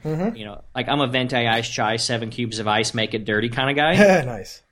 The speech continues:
Speaker 2: And so if we're sitting there having iced chais and, and, and cake pops together,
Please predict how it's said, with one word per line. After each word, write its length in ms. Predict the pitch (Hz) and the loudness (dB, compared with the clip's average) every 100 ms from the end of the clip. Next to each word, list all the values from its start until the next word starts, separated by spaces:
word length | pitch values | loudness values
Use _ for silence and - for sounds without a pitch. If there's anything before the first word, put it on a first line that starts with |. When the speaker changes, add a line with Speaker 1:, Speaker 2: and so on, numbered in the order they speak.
| _ - - | _ -14 -2
Speaker 2:
And 600 | 139 131 127 123 120 120 | 0 2 2 0 -2 -4
so 260 | - 143 135 | 0 0 0
if 120 | 117 | -2
we're 100 | 165 | -2
sitting 240 | - 147 | 0 0
there 120 | 151 139 | 2 2
having 260 | 139 127 | 2 2
iced 220 | 123 123 - | 0 -2 0
chais 440 | 135 123 135 120 | 0 2 0 -4
and, 180 | 117 110 | -8 -6
and, 320 | 113 107 107 | -6 -6 -6
and 180 | 120 113 | -6 -2
cake 240 | 139 160 - | -2 -2 -2
pops 240 | 107 - | -2 -4
together, 500 | 113 113 107 110 | -4 -2 0 -2